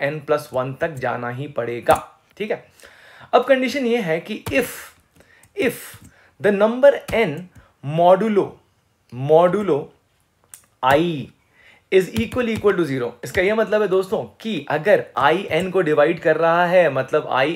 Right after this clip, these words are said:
n का डिवाइजर है, तो क्या करो, हमारे काउंट को, हमारे काउंट को काउंट प्लस वन कर दो।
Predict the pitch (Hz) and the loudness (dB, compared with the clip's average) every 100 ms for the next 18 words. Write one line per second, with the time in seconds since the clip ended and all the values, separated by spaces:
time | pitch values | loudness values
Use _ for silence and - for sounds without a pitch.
0 | 139 160 165 156 135 135 151 170 123 175 | -4 -2 0 0 2 2 2 -2 2 4
1 | 196 120 - _ - - - 208 - 220 | 4 2 -10 _ -20 -8 -2 -2 0 -2
2 | 226 226 240 180 180 196 220 226 - - | 2 4 6 4 0 0 0 -2 -6 0
3 | 220 247 254 240 214 - 123 120 165 294 | 2 2 0 -4 -6 -6 -4 0 2 2
4 | - - - - - - 180 208 214 226 | 0 -10 -20 -20 -12 -6 -2 0 2 0
5 | 214 160 147 151 170 170 - 147 180 208 | -2 -4 -4 -4 -6 -8 -6 -2 -2 -4
6 | - - 208 208 220 226 226 - 208 208 | -6 0 2 2 2 -2 -4 0 2 2
7 | 202 196 214 220 214 233 214 151 117 | -2 -4 -2 0 4 4 4 -2 -8